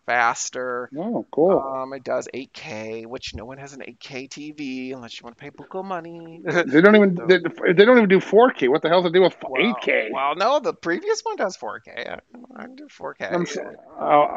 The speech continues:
Speaker 2: oh, okay. All right,
Speaker 1: Previous,
Speaker 2: well.
Speaker 1: previous one, yeah, the Xbox X does true four K,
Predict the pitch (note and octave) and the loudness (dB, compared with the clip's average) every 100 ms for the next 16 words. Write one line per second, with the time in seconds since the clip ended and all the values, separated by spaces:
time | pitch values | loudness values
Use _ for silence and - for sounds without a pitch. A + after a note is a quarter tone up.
0 | - C#3+ C#3 C3 A#2+ G#2 G2 C#3 A3+ C4+ | -2 0 0 -2 -2 -2 -2 0 -4 -2
1 | F#3 B2+ G2+ G3+ A#3 G3+ D#3+ D#3 F#3 D3 | -6 -6 -6 -6 -4 -6 -6 -6 0 0
2 | B2+ F3+ - - A3 G#3 - - D3+ E3 | 0 -4 -6 -2 -2 -2 -8 -6 -2 0
3 | D#3+ - - - _ D3 C#3 B2+ - _ | -2 -8 -20 -20 _ -6 -6 -8 -16 _
4 | _ - G3 G#3 G#3+ - A2+ F3 - G2 | _ -12 -8 -8 -8 -10 -10 -10 -10 -10
5 | G#2 | -10